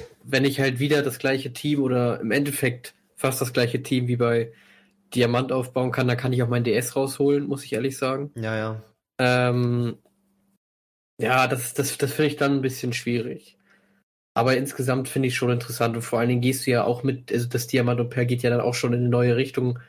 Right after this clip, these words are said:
Speaker 1: von der Grafik her und du spielst es halt dann auf der Switch und sowas, das wäre ja schon was anderes.
Speaker 2: Ja, das stimmt. Das stimmt. Sieht ja auch in den Kämpfen nicht schlecht aus. Muss man auch
Speaker 1: Ja.
Speaker 2: einfach mal sagen. Ähm, also ich glaub, viele, die dann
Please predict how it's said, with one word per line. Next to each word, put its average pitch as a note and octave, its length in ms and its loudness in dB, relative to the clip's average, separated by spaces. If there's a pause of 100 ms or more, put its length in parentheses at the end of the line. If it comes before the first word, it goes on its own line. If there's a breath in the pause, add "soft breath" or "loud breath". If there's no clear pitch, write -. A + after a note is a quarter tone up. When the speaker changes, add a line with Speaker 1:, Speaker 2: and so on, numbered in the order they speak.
(180 loud breath)
Speaker 1:
von B2 160 -2
der A#2 100 4
Grafik B2 460 0
her B2+ 240 4
und A#2 220 0 (100)
du B2+ 80 -4
spielst B2 260 0
es B2 120 -2
halt B2 100 2
dann A#2 100 2
auf A2 120 -4
der B2 100 -4
Switch A#2+ 300 -4
und A#2+ 60 -2
sowas, A#2+ 180 0
das A2+ 100 -6
wäre A#2+ 120 4
ja A#2+ 60 2
schon A#2+ 160 -4
was A#2 160 -2
anderes. A2 560 -2 (1000 soft breath)
Speaker 2:
Ja, A2+ 140 -2
das F#2+ 100 -8
stimmt. - 400 -16 (360)
Das - 80 -18
stimmt. F#2 340 -14 (220 loud breath)
Sieht C3+ 240 -2
ja C3+ 60 4
auch A#2 100 0
in G#2+ 60 -2
den G#2+ 100 -4
Kämpfen G#2 300 -8
nicht - 160 -10
schlecht - 320 -16
aus. - 380 -14 (760 soft breath)
Muss G#2 160 -8
man G2 100 -6
auch G2+ 60 -2
Speaker 1:
Ja. A2 200 0
Speaker 2:
einfach G#2 120 -4
mal F2 100 -12
sagen. E2+ 320 -20 (560 loud breath)
Ähm, F#2 460 -10
also G2 160 -8
ich - 80 -8
glaub, A#2+ 160 -4
viele, B2+ 200 0
die A2+ 100 -4
dann A2+ 420 -2